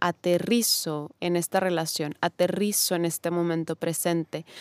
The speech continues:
Claro, sustentado sobre todo un trabajo <laughs> laborioso de autoconocimiento y de constelaciones familiares y demás para comprender esta parte. Mas, eh, sí lograba darme cuenta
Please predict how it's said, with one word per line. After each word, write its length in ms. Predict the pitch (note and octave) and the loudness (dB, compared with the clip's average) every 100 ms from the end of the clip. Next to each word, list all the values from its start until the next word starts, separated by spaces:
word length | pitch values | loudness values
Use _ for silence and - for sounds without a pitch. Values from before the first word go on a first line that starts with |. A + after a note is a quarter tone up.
| - - - - - _ | -16 -16 -18 -20 -20 _
Claro, 460 | - G#3+ G#3+ B3+ F#4+ | 6 8 10 10 6
sustentado 760 | - A#3 - F3+ F3+ F#3+ F#3 A3 | 6 2 4 4 8 8 8 6
sobre 300 | G3 E3 E3 | 4 4 4
todo 300 | F#3 F3+ G3+ | 4 6 4
un 160 | G3 | 2
trabajo 640 | F#3+ F3+ E3+ E3+ F3 F#3+ F#3+ | 4 4 8 6 6 4 6
<laughs> 0 | |
laborioso 720 | E3+ D#3 G#3+ A#3 G#3+ G3+ G#3+ | 6 8 8 10 8 6 4
de 100 | G3+ | 6
autoconocimiento 1300 | E3+ - E3 E3 D#3+ D#3+ E3+ E3 F3 F3 F3 F#3+ | 6 4 4 4 4 4 4 6 6 6 4 2
y 60 | G3+ | 4
de 100 | F3 | 2
constelaciones 840 | - D#3 - C#3+ D3+ E3 E3 F3+ | 2 -2 0 0 2 2 2 2
familiares 760 | E3 D3+ D3 D3 D3 C#3+ F#3 - | 2 2 0 0 0 0 -2 -2
y 80 | D3 | -2
demás 560 | C#3+ D3 C#3+ A#3+ - | -2 -2 -4 -6 -8
para 240 | - - D#3+ | -2 -2 0
comprender 580 | E3 E3 E3 D#3+ E3 | -2 -2 0 0 0
esta 260 | F3 - E3+ | -2 -2 -4
parte. 600 | - D#3 D#3 - - D4+ - - _ - - - - | 0 0 0 -4 -6 -6 -8 -20 _ -20 -20 -14 2
Mas, 680 | B3 D#4 C#4+ D4 - - - | 6 8 8 6 4 0 2
eh, 120 | G3 A3 | 4 4
sí 220 | - C#4+ | 6 6
lograba 880 | D#4 D4+ D4 C#4 D4 D4 C#4+ D4 - | 6 6 6 8 8 8 8 6 2
darme 440 | A3+ A#3+ B3 C#4 | 4 4 6 4
cuenta 580 | - A3 F3+ E3+ D#3+ D#3+ | 4 4 4 4 0 -2